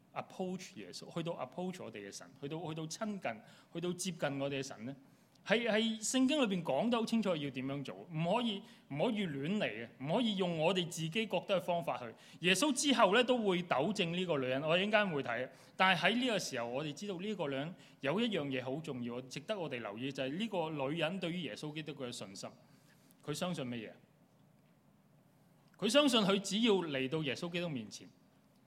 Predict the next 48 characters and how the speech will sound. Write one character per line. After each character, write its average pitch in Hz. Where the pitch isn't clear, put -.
佢 165
相 226
信 165
摸 120
耶 131
穌 127
基 127
督， 123
耶 147
穌 262
基 320
督 311
有 214
能 185
力 208
去 240
到 247
完 175
全 175
醫 262
治 196
一 185
個 185
十 254
二 202
年 202
冇， 226
十 -
二 214
年 170
冇 160
一 247
個 185
醫 214
生 214
能 123
夠 143
幫 185
佢 175
醫 170
好 160
嘅 151
病， 135
十 -
二 220
年 214
冇 170
一 269